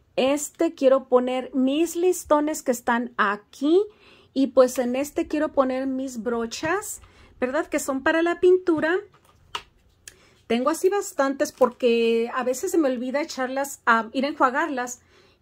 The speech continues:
Y se endurecen y ya no las puedo usar. Así es de que tengo este gran, es-, son setenta y dos según, pero ya utilicé como unas cinco.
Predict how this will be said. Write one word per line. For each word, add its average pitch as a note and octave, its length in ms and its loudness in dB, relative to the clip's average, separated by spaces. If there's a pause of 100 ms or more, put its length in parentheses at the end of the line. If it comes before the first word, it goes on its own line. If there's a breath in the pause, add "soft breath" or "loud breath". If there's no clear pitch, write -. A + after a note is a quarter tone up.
Y C#4+ 360 0
se A#3+ 320 -2
endurecen C#4+ 760 -2
y C4 80 -4
ya A3 160 -2
no A#3+ 120 -4
las A#3+ 180 -6
puedo G#3+ 220 -2
usar. G#3 260 -6
Así G3 220 -6
es G3+ 100 -6
de A3 120 -6
que A#3 100 -2
tengo A3 320 -2
este A#3 260 -2
gran, A3+ 440 -6 (500 loud breath)
es-, A#3 180 -4 (160)
son B3 320 -6
setenta A#3+ 640 -2
y A3 60 4
dos B3+ 200 -2
según, D#4+ 380 -4
pero D#4 200 0
ya A#3 120 -2
utilicé A#3+ 520 -6
como A3+ 240 -2
unas A3+ 240 -4
cinco. D4+ 720 -4